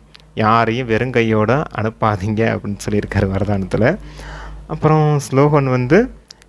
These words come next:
"தீவிர முயற்சியாளராக ஆகணும் அப்படிங்கிற ஆசை வைங்க, அந்த ஆசையே உங்களை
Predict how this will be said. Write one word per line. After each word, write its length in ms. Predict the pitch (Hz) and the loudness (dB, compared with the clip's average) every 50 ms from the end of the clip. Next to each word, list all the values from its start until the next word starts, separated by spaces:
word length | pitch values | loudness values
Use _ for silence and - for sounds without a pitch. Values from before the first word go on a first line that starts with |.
| _ _ _ | _ _ _
"தீவிர 540 | - 147 175 202 214 220 214 208 202 190 190 | -4 0 2 2 4 4 4 6 6 6 4
முயற்சியாளராக 1080 | 170 143 135 135 139 139 - - - 151 143 139 131 127 123 123 123 120 117 113 110 120 | 4 2 2 2 2 2 0 0 0 2 2 4 4 4 2 4 4 4 2 2 2 0
ஆகணும் 300 | 117 117 120 117 110 - - - | 0 0 0 -2 -2 -6 -4 -4
அப்படிங்கிற 380 | 120 - - 123 120 113 120 | -4 -2 -2 -2 0 2 2
ஆசை 640 | 127 135 120 107 104 107 127 156 - - 151 135 120 | 2 2 2 2 2 2 2 2 2 2 0 0 2
வைங்க, 380 | 110 107 104 101 101 98 95 98 - _ _ - - - | 0 -2 -2 -2 -2 -2 -4 -4 -6 _ _ -20 -12 -8
அந்த 260 | 107 107 107 98 98 | -6 -4 0 0 0
ஆசையே 680 | 90 90 92 110 139 147 - - 143 143 147 160 175 170 | 0 2 2 2 2 2 2 0 0 2 2 4 4 4
உங்களை 480 | 135 120 113 113 107 107 117 160 202 | 2 2 2 2 2 4 2 2 0